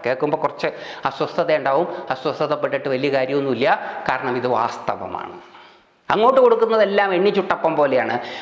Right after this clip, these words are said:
ഒരു ലിറ്റർ പാൽപ്പായസം ഇത്ര, ഇത്ര, ഇത്ര, ഇങ്ങോട്ട് കിട്ടുന്നതോ ധാരാളം, ധാരാളം, ധാരാളമായിരിക്കണം. ഇങ്ങോട്ട് കിട്ടുന്നതെല്ലാം ധാരാളം, ധാരാളം, ധാരാളമാണ്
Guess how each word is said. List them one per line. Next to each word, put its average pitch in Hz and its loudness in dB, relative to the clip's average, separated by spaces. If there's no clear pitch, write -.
ഒരു 185 4
ലിറ്റർ 185 0
പാൽപ്പായസം 147 0
ഇത്ര, 180 0
ഇത്ര, 160 0
ഇത്ര, 131 -2
ഇങ്ങോട്ട് 226 4
കിട്ടുന്നതോ 170 0
ധാരാളം, 156 0
ധാരാളം, 156 0
ധാരാളമായിരിക്കണം. 120 0
ഇങ്ങോട്ട് 131 0
കിട്ടുന്നതെല്ലാം 151 0
ധാരാളം, 156 0
ധാരാളം, 156 2
ധാരാളമാണ് 151 2